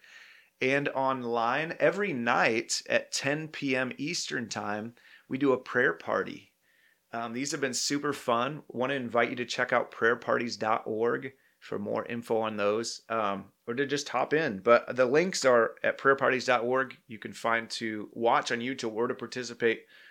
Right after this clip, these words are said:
with us on Zoom. And they've been super drunk and just juicy. And, um, you know, prayer is fun. And that's, you know, one of the things we've been letting the body of Christ know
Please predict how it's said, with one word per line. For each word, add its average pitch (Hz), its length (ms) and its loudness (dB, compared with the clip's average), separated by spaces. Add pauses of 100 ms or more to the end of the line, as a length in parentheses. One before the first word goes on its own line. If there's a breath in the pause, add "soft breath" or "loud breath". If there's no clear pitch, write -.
(180 loud breath)
with 127 260 2
us 123 140 -2
on 107 160 -4
Zoom. 107 480 -4 (840)
And 110 220 -2
they've 110 100 0
been 110 140 -2
super 139 680 0 (220)
drunk 110 540 0
and 107 100 -8
just - 360 -10
juicy. 113 600 -4
And, 104 140 -8 (640 loud breath)
um, 107 480 -4
you 113 80 -8
know, 113 100 -4
prayer 123 520 8
is 120 520 -2
fun. 117 480 2
And 104 140 -4
that's, - 460 4
you 127 100 -4
know, 101 300 -2
one 113 200 -6
of 110 60 -6
the 107 100 -6
things 110 300 -8
we've 104 180 -12
been 107 240 -4 (1080 soft breath)
letting 120 360 2
the 110 120 0
body 113 280 6
of 110 120 -2
Christ 127 420 2
know 110 400 2